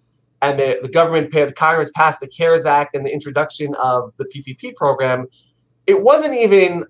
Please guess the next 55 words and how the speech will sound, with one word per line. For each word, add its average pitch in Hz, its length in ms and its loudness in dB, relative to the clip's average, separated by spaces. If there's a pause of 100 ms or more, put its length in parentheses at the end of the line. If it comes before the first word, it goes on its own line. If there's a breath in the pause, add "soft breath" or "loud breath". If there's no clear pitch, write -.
(300)
you 165 60 0
know, 151 140 4
and 143 60 4
I, 139 120 2
I, 135 300 -4
I 131 40 -4
say 156 260 -2
this 147 140 -2
sometimes, 139 380 -4
my 131 100 -6
C 151 360 -8
E 147 40 6
O 147 60 6
doesn't 131 240 0
love 147 220 4
it, 131 200 -2
but 139 100 -6 (120)
I 160 160 -4
say 185 100 -6
it 185 80 0
wasn't 269 220 2
even 240 160 2
our 190 80 4
C 190 340 -6
E 180 60 6
O 165 80 6
said, 151 160 2
"Oh, 156 120 4
we're 151 140 2
gonna 139 160 -2
do 156 220 -2
this," - 240 -4
right? 139 160 -2
It 160 60 -4
wasn't 214 220 0
even 254 140 -4
our 220 80 2
senior 208 320 -4
leadership. 196 360 -2
It 139 40 0
wasn't 196 220 2
even 214 180 0
me. 202 260 2 (680)
It 185 80 0
was 185 180 0
our, 160 340 4 (240)
you 160 80 -8
know, 156 60 2
rank 165 340 0
and 170 140 0
file 170 400 4
employees 175 580 -4
who - 80 -20
said, 135 240 -10
"Hey, 131 540 -6